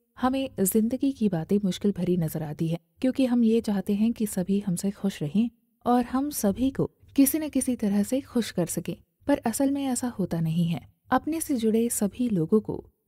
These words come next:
हर वक्त पूरी तरह से खुश रख पाना पॉसिबल नहीं है। किसी न किसी को तो हम में से शिकायत रहेगी ही, किसी न किसी की नज़र में हम बुरे इंसान होंगे ही। ये सब इंसानों के अनुभव के आधार पर ही होता है। ऐसे में चिंता करने की जगह हमें ये समझना होगा कि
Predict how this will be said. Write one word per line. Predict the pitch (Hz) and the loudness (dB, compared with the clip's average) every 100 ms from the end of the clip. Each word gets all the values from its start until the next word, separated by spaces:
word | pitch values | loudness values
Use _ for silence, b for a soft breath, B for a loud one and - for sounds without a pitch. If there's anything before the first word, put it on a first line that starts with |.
| - | -2
हर | 269 302 | 0 4
वक्त | 262 - | 2 0
पूरी | - 214 214 | 2 2 2
तरह | 196 180 | 0 -2
से | 185 202 | 0 -2
खुश | - 202 - | 0 -4 -2
रख | 175 | -6
पाना | - 160 165 | -4 -2 -2
पॉसिबल | 190 180 170 185 185 185 | 0 -2 -2 0 0 0
नहीं | 156 156 170 | -2 -2 -2
है। | 160 - _ _ _ _ - | -4 -14 _ _ _ _ 0
किसी | 269 339 | 2 0
न | 311 | -4
किसी | 262 - | -4 -4
को | 240 233 | -4 -2
तो | 233 | -2
हम | 233 214 | 0 4
में | 190 202 | 4 4
से | 202 202 | 2 0
शिकायत | 202 - - 170 175 | 0 -4 -4 -2 -2
रहेगी | 160 160 170 151 | -2 0 0 0
ही, | 151 151 - - | -4 -8 -10 -4
किसी | 240 254 | -2 2
न | 233 220 | 2 4
किसी | 208 208 | 2 0
की | 208 196 | 0 2
नज़र | 175 175 180 | 2 0 0
में | 180 | 2
हम | 202 196 | 2 2
बुरे | 180 175 170 | 2 2 2
इंसान | 160 - 165 175 | 0 -2 -2 0
होंगे | 165 156 156 | 0 0 -2
ही। | 151 - _ _ _ - | -4 -10 _ _ _ -2
ये | 269 | 2
सब | 262 269 - | 2 0 4
इंसानों | 208 208 214 220 | 4 4 2 2
के | 240 - | 0 0
अनुभव | 180 175 190 190 | 0 0 -2 -2
के | - 190 | -2 -2
आधार | 175 170 165 180 | -4 -6 -4 -4
पर | - | -4
ही | 170 180 | -2 -2
होता | 175 156 127 | -2 -4 -6
है। | 156 - _ _ _ _ | -8 -10 _ _ _ _
ऐसे | 247 254 302 | -2 0 0
में | 302 | -4
चिंता | - 233 269 | -2 -2 0
करने | 269 262 247 | -2 -2 -4
की | 240 | -4
जगह | 214 220 226 | -4 -2 -2
हमें | 220 208 | 2 4
ये | 214 180 185 | 4 4 0
समझना | 214 196 202 - 208 | 0 0 0 2 2
होगा | 202 214 220 | 2 0 -2
कि | - 214 | 0 0